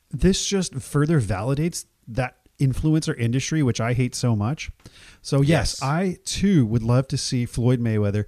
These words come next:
Speaker 1: jack him the fuck up. Like, first punch of the match and just knock him down one shot. Um, that would be
Speaker 2: Boom.
Speaker 1: amazing to me.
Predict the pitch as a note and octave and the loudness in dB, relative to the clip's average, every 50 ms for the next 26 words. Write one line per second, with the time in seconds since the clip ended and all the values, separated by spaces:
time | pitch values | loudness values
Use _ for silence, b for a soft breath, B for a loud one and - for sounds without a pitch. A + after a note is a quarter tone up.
0 | b b b b b b A#2+ G2+ F2+ - A2 B2+ C3 C#3 E3+ F3+ - - - F#3 | b b b b b b -14 -12 -8 -4 -4 -2 -2 -2 -4 -2 -2 -2 0 0
1 | F3 E3 D3 A#2+ A2+ G#2 F2+ E2+ - _ _ _ _ _ _ _ - E3 D3+ - | -2 -4 -4 -6 -6 -8 -8 -8 -14 _ _ _ _ _ _ _ 0 0 2 0
2 | - - - - - _ _ _ _ _ _ - C#3+ D3 B2 F#2+ - - - - | -2 -4 -8 -16 -20 _ _ _ _ _ _ -2 -2 0 0 -2 0 0 0 -2
3 | b b b b b - C#3+ C#3 C3 B2+ G#2+ - - _ _ _ _ _ _ - | b b b b b 2 4 4 4 4 2 -2 -10 _ _ _ _ _ _ -2
4 | E3+ F3+ F#3+ - - - - _ _ _ _ - - E3+ D#3+ E3+ - - - - | 0 0 0 -2 -4 -6 -10 _ _ _ _ 2 4 6 4 4 2 -4 -4 -4
5 | C#3 A#2+ A#2 A#2+ A#2 A2 A#2+ A#2 B2+ B2+ A#2+ G2+ G2+ - - _ D3 B2 G#2+ A#2 | -4 -2 -2 -4 -4 -4 -4 -2 -2 0 -2 -2 -4 -8 -10 _ -4 0 0 0
6 | - - A#2 A2 A2 A2 A#2 A2+ A#2 - - B2+ A2 G#2 G#2 F#2+ F#2 F#2 F#2 G2 | 0 0 0 0 2 2 2 0 0 0 -2 -2 0 -2 -2 -4 -4 -4 -4 -2
7 | G2+ A2 A2 A2 A2+ - - - E3 F3+ E2+ D2+ D#2 - b b b b b b | 0 0 0 0 -4 -6 -4 -4 -4 -4 -4 -8 -12 -16 b b b b b b
8 | b - A2+ G#2+ G#2 A#2+ A#2+ A#2 G#2 G#2 G2+ F#2+ F#2 F#2 F2+ F2 E2+ E2+ E2 - | b -4 -4 -2 -2 -2 -4 -4 -4 -4 -4 -4 -4 -4 -4 -4 -6 -6 -8 -10
9 | - D#2+ D2+ D#2 - | -12 -12 -14 -14 -16